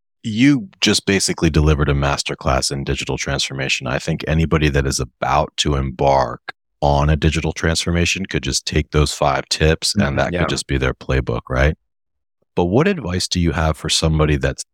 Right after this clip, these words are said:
Speaker 1: in the middle right now that might be panicking, you know, that
Speaker 2: Yeah.
Speaker 1: hasn't really done a good job necessarily empowering their team with the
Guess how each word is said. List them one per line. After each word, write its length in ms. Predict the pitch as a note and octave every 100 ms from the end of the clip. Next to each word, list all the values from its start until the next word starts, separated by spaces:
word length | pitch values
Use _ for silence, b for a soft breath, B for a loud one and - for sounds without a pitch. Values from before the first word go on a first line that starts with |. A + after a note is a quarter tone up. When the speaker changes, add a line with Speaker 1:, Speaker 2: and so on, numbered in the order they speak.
| -
Speaker 1:
in 300 | F2 E2 E2
the 60 |
middle 340 | D#2+ C2+ B1+ B1
right 240 | A1 G1+
now 420 | - G1+ G1+ - - _ _ _ _ _ _ -
that 260 | D2+ C2+ - _ - -
might 260 | D#2 D#2+ A#1+
be 140 | D#2
panicking, 880 | - - B1 A1 A1+ - G1+ G#2 B2 -
you 120 | D#3
know, 140 | G#2 C2
that 160 | -
Speaker 2:
Yeah. 60 | -
Speaker 1:
hasn't 460 | G#2+ F2 D#2+ E2 -
really 320 | D#2 D2 C#2+
done 240 | C2 C2+ C2
a 60 |
good 340 | B1+ C2+ C2 B1+
job 520 | - C3 B2 B2 B2+ - _ _ _ _
necessarily 680 | D2 C#2+ D2 - C#2 C2+ C2+
empowering 600 | C2+ - - C#2+ C#2+ C#2+
their 120 | C2+ C2+
team 320 | - D2 C#2
with 140 | C#2
the 80 | -